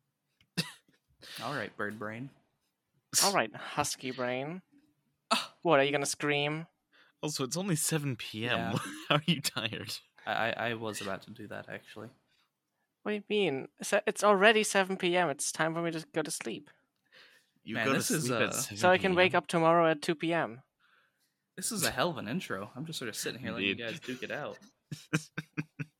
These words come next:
Speaker 2: I mean, that's what we do.
Speaker 3: Meanwhile, I go to sleep at, like, t-, anywhere from twelve to one <laughs> A M and wake up at seven.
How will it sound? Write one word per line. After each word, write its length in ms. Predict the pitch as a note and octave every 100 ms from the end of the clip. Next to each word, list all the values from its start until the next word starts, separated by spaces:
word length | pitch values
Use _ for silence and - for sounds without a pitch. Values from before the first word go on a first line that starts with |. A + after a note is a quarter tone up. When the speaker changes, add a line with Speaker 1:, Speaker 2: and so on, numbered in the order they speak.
| D3+ - - -
Speaker 2:
I 40 |
mean, 100 | F#3
that's 220 | G3 G#3+
what 160 | F3+ D3
we 80 | C3+
do. 360 | B2+ A#2+ A#2+ C3+ _ _ _ _ _ - _ _ _ -
Speaker 3:
Meanwhile, 420 | G2 G2 F#2+ F#2+
I 180 | F#2+ F2+
go 200 | F#2 F#2
to 60 |
sleep 400 | F#2 - D#2+ E2+
at, 80 | E2+
like, 180 | E2+ F2
t-, 120 | - -
anywhere 320 | F#2+ F2 F2+
from 180 | - F2
twelve 400 | - - E2+ D#2+
to 120 | -
one 420 | E2+ E2 E2 E2+ E2 -
<laughs> 560 | - D3+ - - - D#3
A 160 | C3 -
M 80 | B2 -
and 140 | G#2+
wake 220 | G#2+ G2+ G2+
up 120 | F#2
at 120 | F2
seven. 460 | - E2 D#2+ E2+